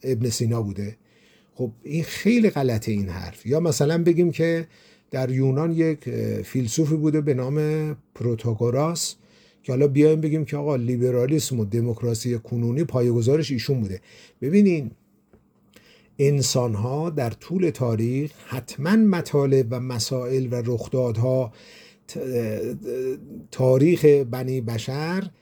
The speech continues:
همه اینها مثل یک لباسیه که کنار هم هی دوخت و دوز شده اومده جلو، ولی این ترم‌ها رو اینجور خرج کردن، این غلط.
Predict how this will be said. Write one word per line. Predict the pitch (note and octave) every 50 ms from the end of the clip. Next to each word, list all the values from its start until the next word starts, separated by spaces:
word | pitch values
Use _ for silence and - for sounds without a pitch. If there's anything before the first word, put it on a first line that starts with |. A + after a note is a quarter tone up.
| _ _ _ _ _
همه | - - - - C3+ D3+ D#3 E3 F3 G3+
اینها | G#3 G3+ G#3 G3+ F#3 F#3 E3+ C#3+ C3+ E3
مثل | E3 E3 D#3 - - E3
یک | E3 D#3 - D3+
لباسیه | C#3+ B2+ C3+ C3 A#2+ C#3 D#3 E3 D#3 - - D#3+ D3+ D3+
که | C#3+ - D#3
کنار | C#3+ - - B2 A#2 B2+ C3 C3+ C3+
هم | A#2+ A2+ C3+ C#3 C3+
هی | B2 C#3 C#3+
دوخت | C3 A#2+ A#2+ A#2+ A2+ - -
و | A#2+
دوز | G#2+ G#2+ B2+ D3 D#3 C#3
شده | - - D3 C3+ D3+
اومده | D3+ C3 A#2 A2+ G#2 G2 G#2 A#2+
جلو، | G#2+ G#2 F#2+ E2 E2+ E2 - _ _ _ _ _ - - - - - _ _ -
ولی | C3 E3+ A3
این | A3 F#3+ A3+ A#3 A#3 G#3+
ترم‌ها | - - - - C3+ C3+ C#3 C#3 C3+ C3 A#2+ G#2+ A#2+ D#3+ G3
رو | G3 G3
اینجور | F#3+ F#3+ C#3 D3 C#3 B2+ B2+ B2 A#2+ B2 C3 B2 A#2
خرج | A2 - B2 A#2 A#2 A2+ G#2 -
کردن، | - A#2 A2 A2 G#2 A#2+ D#3+ G3
این | F3+ E3+ F#3+ F3
غلط. | C3+ B2+ A2 G2+ F#2+ F2+ - -